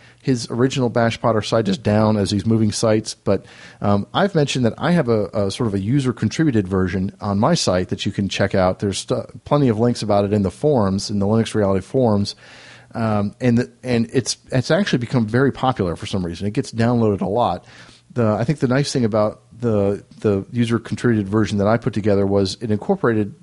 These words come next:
some stuff from other people as well as some things I did. And it has a lot of new features, like you can download just the first episode. You can sort of run it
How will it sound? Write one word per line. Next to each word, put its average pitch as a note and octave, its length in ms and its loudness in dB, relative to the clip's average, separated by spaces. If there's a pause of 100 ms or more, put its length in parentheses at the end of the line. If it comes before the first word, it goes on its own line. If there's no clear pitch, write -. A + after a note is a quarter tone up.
some A#2+ 220 0
stuff A#2 240 0
from A2 140 -2
other C3+ 160 2
people G#2+ 420 0
as G2+ 140 -4
well A#2 100 2
as G#2+ 100 0
some G#2 120 -6
things G2+ 240 -2
I A#2+ 140 2
did. G2 320 0 (480)
And C#3 100 -2
it D3 40 2
has D3+ 180 2
a C#3 40 0
lot C3+ 180 2
of B2+ 60 -2
new B2 140 2
features, G#2 480 -2
like F#2+ 180 -2
you G#2 60 -6
can G2 180 -2
download G#2+ 460 2
just G#2+ 240 -2
the A#2+ 60 -2
first A#2+ 320 -2
episode. A#2+ 760 0 (300)
You G#2+ 140 -2
can G2 300 -2
sort A2 200 -2
of F#2+ 180 -2
run A2+ 200 2
it A2+ 180 0